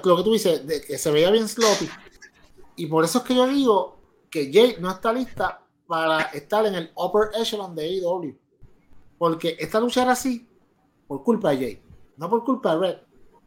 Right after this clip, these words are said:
porque Red tiene que esperar a que Jay se posicione, y, ¿sabes? Y entonces tú la ves la lucha, como tú dices, en slow motion. Tú le das esa misma lucha a, a, a Red Velvet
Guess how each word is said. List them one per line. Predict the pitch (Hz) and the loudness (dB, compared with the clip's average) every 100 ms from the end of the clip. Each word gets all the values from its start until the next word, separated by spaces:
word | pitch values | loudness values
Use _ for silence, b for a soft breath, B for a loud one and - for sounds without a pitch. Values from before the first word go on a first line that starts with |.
| _ _ _ | _ _ _
porque | 151 151 | -8 -2
Red | 190 202 | -2 0
tiene | 262 247 | -2 0
que | |
esperar | 196 - 180 190 233 226 - | -4 2 4 6 6 2 -8
a | 170 | -8
que | 160 160 | -4 -4
Jay | 147 160 | -2 -4
se | 185 | -4
posicione, | 180 175 156 - 175 175 170 170 165 _ - - _ | -8 -10 -12 -10 -8 -8 -12 -16 -20 _ -20 -20 _
y, | 147 | -8
¿sabes? | 190 165 143 | -2 0 0
Y | 165 | -6
entonces | 160 180 175 180 - - | -6 -6 -4 -4 -6 -10
tú | 175 | -2
la | 196 | 0
ves | 254 | 0
la | 247 | 0
lucha, | 277 277 | 0 -2
como | 220 180 | -4 -4
tú | |
dices, | 208 185 | -4 -4
en | 151 | -8
slow | 170 208 | -4 -4
motion. | 175 139 143 131 _ _ _ _ _ _ _ _ b b | -4 -8 -12 -20 _ _ _ _ _ _ _ _ b b
Tú | - 247 | 0 4
le | |
das | 320 302 | 6 6
esa | 294 | 2
misma | 294 285 | -2 0
lucha | 277 247 226 190 160 - _ - | 0 0 0 0 0 -10 _ -2
a, | 190 185 170 175 175 | 2 2 0 0 0
a, | 165 - _ - | -2 -12 _ -12
a | 185 180 175 165 | -6 0 0 0
Red | 180 226 | -4 -4
Velvet | 214 208 151 120 | -2 -4 -4 -12